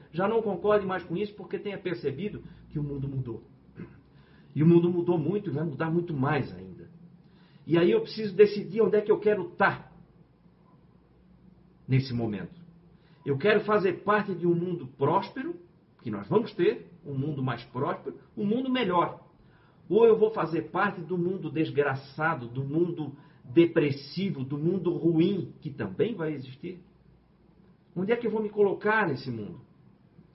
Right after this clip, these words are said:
Onde é que eu vou me situar nessa transformação inteira? É essa a pergunta que eu preciso fazer. Como tá a minha conduta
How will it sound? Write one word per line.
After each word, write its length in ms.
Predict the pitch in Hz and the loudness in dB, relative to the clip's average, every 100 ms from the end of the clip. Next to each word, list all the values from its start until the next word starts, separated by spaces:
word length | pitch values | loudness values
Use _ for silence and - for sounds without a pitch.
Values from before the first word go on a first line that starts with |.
| _ _ - | _ _ -2
Onde 200 | 170 233 | 2 2
é 60 | |
que 120 | 247 | 4
eu 60 | 233 | 2
vou 220 | 196 247 | 4 0
me 100 | 233 | -2
situar 640 | - 247 - 226 202 208 226 | -4 -6 -6 0 6 6 6
nessa 220 | 196 190 | 0 -4
transformação 640 | 170 156 165 147 131 147 | -4 -2 -2 -2 -2 -4
inteira? 440 | 131 110 104 90 85 _ _ _ - - | -4 -4 -10 -10 -14 _ _ _ -20 -6
É 200 | 175 214 | 2 4
essa 460 | 254 - 208 165 - _ - | 4 2 -2 -2 -10 _ -10
a 80 | |
pergunta 640 | 151 196 170 139 220 - 185 | -2 6 6 6 -2 -2 -2
que 80 | 208 | -2
eu 80 | |
preciso 300 | - - 254 | -2 -6 -8
fazer. 520 | - - 175 208 143 - - - - _ | -4 -4 2 2 0 -10 -20 -20 -20 _
Como 380 | - 254 269 262 | -2 -2 0 -4
tá 240 | - 233 220 | -4 -2 -2
a 40 | |
minha 180 | 220 220 | -4 -6
conduta 720 | 226 208 156 254 269 - - | -2 -2 0 -2 -4 -8 -14